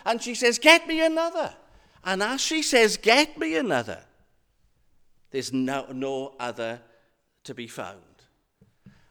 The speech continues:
And straight away, the oil stops.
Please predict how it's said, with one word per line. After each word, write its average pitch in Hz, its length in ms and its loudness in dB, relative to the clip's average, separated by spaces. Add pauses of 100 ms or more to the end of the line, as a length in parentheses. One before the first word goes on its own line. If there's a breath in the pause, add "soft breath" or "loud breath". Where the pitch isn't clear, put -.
(120)
And 156 260 -4
straight 233 960 4
away, 170 440 0 (1300)
the 185 220 -2
oil 123 560 -4 (340)
stops. - 840 -14